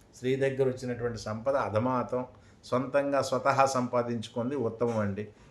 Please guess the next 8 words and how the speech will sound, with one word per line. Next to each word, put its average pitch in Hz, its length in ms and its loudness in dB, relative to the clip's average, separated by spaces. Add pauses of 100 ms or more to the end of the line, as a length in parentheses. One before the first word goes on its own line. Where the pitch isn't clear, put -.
మరి 110 120 0
తల్లిదండ్రుల 143 560 2
నుండి 135 200 0
వచ్చినటువంటి 120 500 -2
ఆస్తి 117 300 -2
మధ్యమం 110 460 0
అండి. 98 300 -2 (300)
మరి 107 340 -4